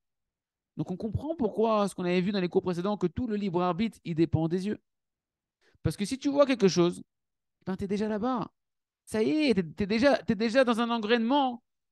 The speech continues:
où t'es, où t'as presque perdu le contrôle. Et si tu veux pas, Chas Shalom, arriver à des endroits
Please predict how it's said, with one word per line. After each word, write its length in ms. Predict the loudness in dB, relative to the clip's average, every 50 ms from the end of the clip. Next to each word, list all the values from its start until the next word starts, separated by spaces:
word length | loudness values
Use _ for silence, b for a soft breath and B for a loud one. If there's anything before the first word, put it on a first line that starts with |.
| _ _ _
où 160 | 0 2 2
t'es, 260 | 2 0 -4 -4 -4 -2
où 100 | -2 0
t'as 140 | 2 2 2
presque 280 | 4 2 2 2 2 2
perdu 240 | 4 4 4 4 4
le 60 | 4
contrôle. 500 | 4 2 0 2 4 6 6 6 6 4 0 _ _ _ _ _ _ _ _ _ _ _ _ _ _ _ _ _ _ _ _ _ _ _ _ _ _ _ _ _ _ -12
Et 40 | -8
si 120 | -8 -8
tu 120 | -6 -4
veux 80 | -4 -4
pas, 180 | -2 -2 -2 0
Chas 180 | 0 0 0
Shalom, 240 | 2 2 2 2 4
arriver 340 | 4 4 4 2 4 2 2
à 60 | 2
des 100 | 2 -2
endroits 600 | -4 -2 0 0 2 2 4 2 2 -2 -4